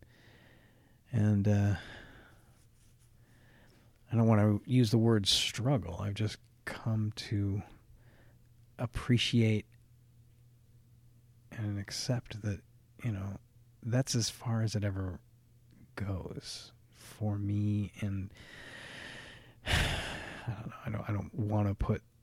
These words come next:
uh, ideas or judgments on other people, but that, that's as far as it goes for everybody, right? Like, whether or not anybody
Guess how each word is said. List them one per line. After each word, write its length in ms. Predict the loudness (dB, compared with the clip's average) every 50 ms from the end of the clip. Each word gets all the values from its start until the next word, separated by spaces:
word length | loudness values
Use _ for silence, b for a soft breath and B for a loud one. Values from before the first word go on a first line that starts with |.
| _ _ _ _ _ _ _ -20 -20 -20 _ _ _ -20 _ _ _ -20 -20 _ _ _ _ _ _ -20 _ _ _ -14 -12
uh, 60 | -10 -10 -8 -10 -10 -10 B B B B B B B B B B -8 -2
ideas 520 | -2 0 4 6 6 6 8 6 6 4 2
or 40 |
judgments 500 | 2 4 6 6 8 6 6 4 2 2
on 100 | 6 6
other 160 | 6 6 6 2
people, 340 | 2 2 2 2 2 0
but 140 | -2 -2 0
that, 180 | 0 0 2 2
that's 280 | 0 0 0 0 2
as 120 | 2 2 4
far 140 | 6 8 8
as 100 | 8 10
it 40 |
goes 140 | 10 8 8
for 100 | 10 10
everybody, 480 | 10 10 10 10 6 4 -2 -6 -8 -12 -8 -4
right? 160 | -4 -4 -2
Like, 220 | -2 -2 -2 0 2
whether 260 | 2 4 6 6 4
or 60 | 4
not 280 | 4 4 2 0 0 -4 -8 -16 -14 -4 -2
anybody 560 | 0 2 2 2 2 2 2 2 2 0